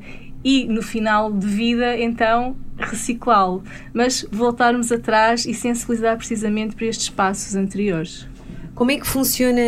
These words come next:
Speaker 2: isto, Patrícia e Cristiana? Como é que, eh,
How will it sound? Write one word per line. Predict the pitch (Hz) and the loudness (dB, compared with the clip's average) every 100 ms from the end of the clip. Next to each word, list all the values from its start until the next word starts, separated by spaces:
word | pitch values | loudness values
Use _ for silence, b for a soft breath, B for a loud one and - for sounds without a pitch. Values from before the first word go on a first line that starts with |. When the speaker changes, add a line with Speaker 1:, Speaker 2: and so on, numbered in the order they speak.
| 233 | 2
Speaker 2:
isto, | 220 160 131 - - 135 | 2 -2 -4 -4 -2 -2
Patrícia | - 156 151 135 143 | 0 2 0 0 -4
e | |
Cristiana? | - - 160 139 143 135 | -4 -4 0 0 0 0
Como | 175 190 | 2 2
é | |
que, | 190 214 | 0 0
eh, | 202 196 165 160 | 2 0 0 -4